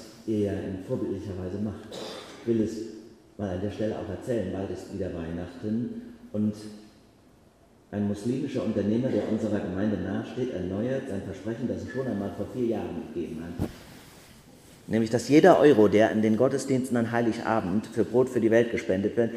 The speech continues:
den wird er nochmals geben und der Evangelischen Thomas Stiftung zur Verfügung stellen.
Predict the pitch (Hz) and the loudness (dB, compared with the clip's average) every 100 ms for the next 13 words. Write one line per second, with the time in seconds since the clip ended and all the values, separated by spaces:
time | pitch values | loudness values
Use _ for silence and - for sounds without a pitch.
0 | - - 117 117 117 107 135 - 151 156 | -10 -2 0 2 4 6 6 4 0 -4
1 | 147 - 131 131 143 87 104 - - - | -6 -6 -2 0 0 -2 -4 -4 -8 -16
2 | - 135 127 - 110 110 107 110 107 107 | -8 -4 -2 -2 -2 -4 -4 -4 -4 -8
3 | 110 101 90 - 90 - 95 92 - - | -6 -6 -6 -10 -10 -8 -8 -10 -12 -20
4 | - - - - 101 98 98 - 107 - | -20 -20 -16 -6 -6 -6 -8 -6 -6 -6
5 | - - 78 - - - | -12 -10 -10 -10 -12 -16